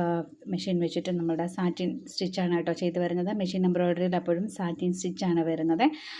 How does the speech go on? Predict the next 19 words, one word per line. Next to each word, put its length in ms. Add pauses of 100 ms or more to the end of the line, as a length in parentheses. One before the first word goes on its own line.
അപ്പോൾ 260
അത് 160
ഞാൻ 260
ഇതേപോലെ 540
ഒരു, 200 (420)
ആ, 120
രണ്ട് 220
മൂന്ന് 200
പ്രാവശ്യമായിട്ട് 680
നല്ലോണം 580
ഒന്ന് 280
തിക്കായിട്ടൊന്ന് 640
ചെയ്ത് 300
കൊടുക്കുന്നുണ്ട്. 640 (1120)
അതിനുശേഷം 600
അടുത്ത 220
ഭാഗത്തേക്ക് 520
ചെയ്ത് 280
കൊടുക്കുക. 380